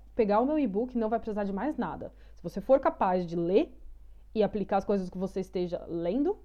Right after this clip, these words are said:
você não vai precisar comprar nenhum produto de mim. Eu tenho outros produtos? Claro que eu tenho outros produtos, porque pessoas, né, al-,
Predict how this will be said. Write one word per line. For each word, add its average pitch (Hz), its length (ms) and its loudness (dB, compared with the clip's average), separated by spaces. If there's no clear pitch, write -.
você 247 320 0
não 285 140 2
vai 320 100 4
precisar 262 640 2
comprar 254 380 6
nenhum 269 240 4
produto 208 400 0
de 165 80 -6
mim. - 180 -10
Eu 233 80 6
tenho 262 180 4
outros 247 220 4
produtos? 208 420 0
Claro 185 300 2
que 202 80 -2
eu 220 60 -2
tenho 254 180 2
outros 202 180 -6
produtos, 175 380 -6
porque - 240 -6
pessoas, 175 480 -8
né, 185 160 -6
al-, 202 200 -2